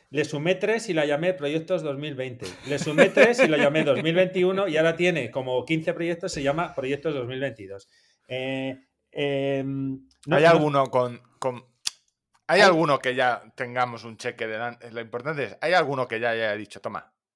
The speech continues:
Speaker 2: eh, cinco
Speaker 1: No,
Speaker 2: euros
Speaker 1: n-,
Speaker 2: para empezar a"?
Speaker 1: no, no, todavía no. Hay dos o tres que tienen,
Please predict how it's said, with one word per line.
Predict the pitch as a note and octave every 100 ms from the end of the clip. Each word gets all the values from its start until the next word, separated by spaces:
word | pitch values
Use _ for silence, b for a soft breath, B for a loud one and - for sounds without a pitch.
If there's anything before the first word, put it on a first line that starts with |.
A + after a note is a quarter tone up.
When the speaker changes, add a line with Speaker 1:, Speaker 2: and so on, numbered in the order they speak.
| _ _ -
Speaker 2:
eh, | A2+
cinco | D#3+ D#3
Speaker 1:
No, | C#3+
Speaker 2:
euros | C#3 B2
Speaker 1:
n-, | D3+
Speaker 2:
para | B2
empezar | G#2+ - A2+
a"? | G#2+ G#2+
Speaker 1:
no, | D#3 D#3+ C#3+ C3+
no, | C#3 C3+
todavía | C#3 C#3 D3 C3
no. | A#2
Hay | C#3+ F3 F3+
dos | F3+ F3
o | E3
tres | E3 F3+ G#3 - _
que | C3+ B2+
tienen, | C#3+ D#3+ D#3 C#3+ C3 A#2+ A#2+